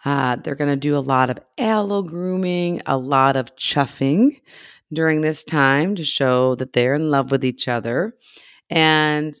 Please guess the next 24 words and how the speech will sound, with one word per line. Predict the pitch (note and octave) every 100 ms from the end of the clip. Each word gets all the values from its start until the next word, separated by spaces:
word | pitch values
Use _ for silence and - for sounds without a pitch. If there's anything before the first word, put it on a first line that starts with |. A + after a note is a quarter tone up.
| -
the | D#3+
female | - E3+ E3+ E3 D#3+ D#3
will | D3+ C#3 _
present | D3+ C#3+ D#3 D#3
to |
the | -
male | C#3+ C3+ C3+
by | C3
lifting | B2+ C#3+ C#3+ C#3
her | C#3+
tail, | C#3+ C3+ B2 B2 A#2+ - - _
walking | C3 C3+ C#3 D3+
in | C#3+
front | C#3 C3+ B2+
of | A#2+
him. | B2+ B2 A#2+ A#2+ A#2+ _ _ _
And | C3+ C3+
then, | C3+
of | C3 C3
course, | C#3 C3 B2+
he's | - C3+
able | C#3 B2+ A#2+
to |
smell | B2 - C#3 B2+ B2 B2+